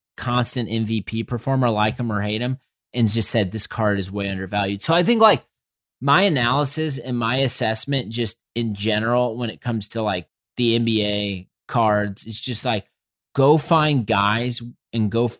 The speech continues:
study products where you think there's opportunities for growth,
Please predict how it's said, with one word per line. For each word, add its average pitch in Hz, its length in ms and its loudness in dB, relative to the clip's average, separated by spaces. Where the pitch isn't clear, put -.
study 113 460 0
products 110 720 -2
where 113 300 -4
you 120 340 2
think 113 460 -4
there's 101 320 -4
opportunities 101 1080 -2
for 98 260 -6
growth, 90 420 -6